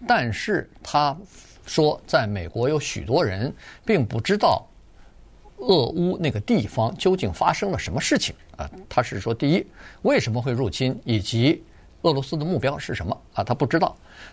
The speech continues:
他是说这个，呃，不管你喜欢不喜欢这个普京啊，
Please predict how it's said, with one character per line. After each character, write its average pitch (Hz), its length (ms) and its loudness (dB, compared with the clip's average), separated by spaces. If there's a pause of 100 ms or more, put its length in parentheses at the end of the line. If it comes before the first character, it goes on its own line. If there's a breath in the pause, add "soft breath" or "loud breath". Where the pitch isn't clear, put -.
他 175 180 4
是 175 140 -2
说 170 200 2
这 170 160 2
个， 123 300 4 (420 loud breath)
呃， 123 160 4
不 214 200 4
管 147 500 2
你 113 280 0
喜 110 260 0
欢 165 200 2
不 269 120 4
喜 95 180 -2
欢 113 240 0
这 110 140 0
个 92 500 -4
普 117 100 0
京 160 220 2
啊， - 200 -8